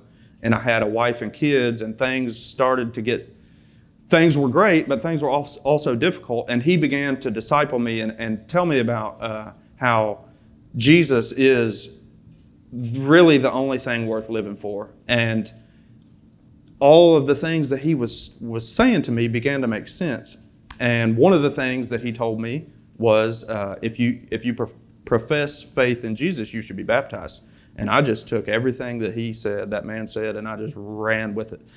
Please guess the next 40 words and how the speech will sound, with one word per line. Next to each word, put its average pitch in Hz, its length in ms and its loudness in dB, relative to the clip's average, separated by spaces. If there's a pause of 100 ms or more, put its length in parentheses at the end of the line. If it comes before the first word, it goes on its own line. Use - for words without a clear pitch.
(120)
Of 113 100 -14
course, 135 320 4
we, 127 340 -2 (200)
we 131 160 6
had 120 200 2
deep 131 300 2
study 110 500 0
as 104 200 -2
we 104 160 -4
went, 117 340 -4 (220)
and 110 100 -4
he, 117 300 -2
and 110 120 0
he 107 360 -4
pointed 123 400 0
me 110 240 -2
biblically 113 640 2
to 113 120 -6
why 117 260 2
I - 20 2
should 113 240 -2
be 104 80 -2
baptized. 107 560 -6
And 92 100 -8 (320)
I 160 80 4
just 165 160 4
wanted 147 220 6
to - 40 0
talk 123 200 0
about 110 240 -2
some 117 100 -4
of 101 80 -4
those 104 180 -6
things 101 320 -6
today. 104 280 -6 (1300)
Baptism 165 540 6
is 131 100 2
a 123 60 0
spiritual 143 460 0
mi-, 113 260 -2